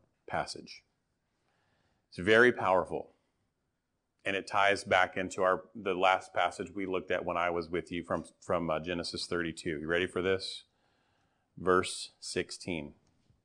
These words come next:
Slam dunk certainty right here. Doesn't mean it's easy, but it does mean it's certain. Jacob says,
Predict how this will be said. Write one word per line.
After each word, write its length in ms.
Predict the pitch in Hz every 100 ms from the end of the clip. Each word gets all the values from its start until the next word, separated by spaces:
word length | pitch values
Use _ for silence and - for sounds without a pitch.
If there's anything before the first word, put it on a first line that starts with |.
| _ _ _ _ _ _ _ _ - _ _ _ - - -
Slam 340 | - 113 123
dunk 180 | 120 120
certainty 400 | 120 98 87 80
right 200 | 85 87
here. 220 | 87 76 - _ _ _ _ _ _ _ -
Doesn't 180 | 95 110
mean 120 | 143
it's 120 | 156
easy, 360 | 143 131 135 - _ _ _
but 100 | 98
it 80 | 92
does 180 | 98 92
mean 160 | 101
it's 120 | -
certain. 320 | - 101 - 87 _ _ _ _ _ _ _ _ _ _ _ _ _ _ _ _ _ _ _ _ _ _
Jacob 380 | - 120 127 139
says, 480 | - 107 98 95 -